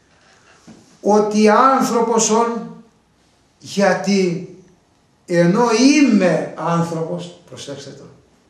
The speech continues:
«ενώ είμαι άνθρωπος και ακάθαρτα χείλη έχω», να,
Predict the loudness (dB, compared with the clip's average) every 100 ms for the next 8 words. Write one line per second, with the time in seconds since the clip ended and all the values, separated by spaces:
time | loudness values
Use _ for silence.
0 | _ _ -10 0 2 4 4 4 4 2
1 | 0 -2 -4 -4 -6 -12 -20 _ _ _
2 | _ _ _ _ _ _ _ -20 _ _
3 | _ _ _ _ _ _ _ _ _ _
4 | -2 2 4 2 0 0 2 4 4 2
5 | 0 0 2 0 0 -2 0 2 4 4
6 | 2 -6 -10 -18 -20 _ _ _ _ _
7 | _ _ _ _ _ _ _ _ _ _
8 | _ _ _ _ _ _ _ _ -4 0